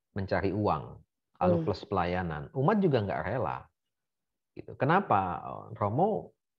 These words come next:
Speaker 1: itu nanti ada bisa distraction, gitu ya. Jadi mo-,
Speaker 2: Hmm.
Speaker 1: motivasi pelayanan itu nanti jadi apa, gitu.
Speaker 2: Hmm.
Speaker 1: Jadi sebenarnya maksudnya, eh, kebutuhan dasar itu terpenuhi adalah memang bisa fokus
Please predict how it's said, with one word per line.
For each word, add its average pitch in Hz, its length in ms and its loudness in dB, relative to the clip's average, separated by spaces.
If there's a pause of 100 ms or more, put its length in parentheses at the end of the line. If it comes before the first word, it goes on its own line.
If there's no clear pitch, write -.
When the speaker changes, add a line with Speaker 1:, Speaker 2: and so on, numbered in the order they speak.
Speaker 1:
itu 156 240 -2
nanti 147 320 0
ada 117 160 2
bisa 113 400 2
distraction, 104 800 -4 (160)
gitu - 240 -12
ya. - 20 -20 (800)
Jadi 123 160 2
mo-, 107 240 0
Speaker 2:
Hmm. 110 80 -2
Speaker 1:
motivasi 107 560 0
pelayanan 107 480 4
itu 156 80 2
nanti 131 240 -2
jadi 113 320 0
apa, 82 400 -4 (240)
gitu. - 320 -12
Speaker 2:
Hmm. 156 480 0
Speaker 1:
Jadi 139 480 4
sebenarnya 117 400 2
maksudnya, 139 800 0 (400)
eh, - 240 -12
kebutuhan 113 640 2
dasar 101 400 2
itu 110 160 -2
terpenuhi 98 640 -2
adalah 110 320 0
memang 117 320 -2
bisa 110 320 -4
fokus - 400 -8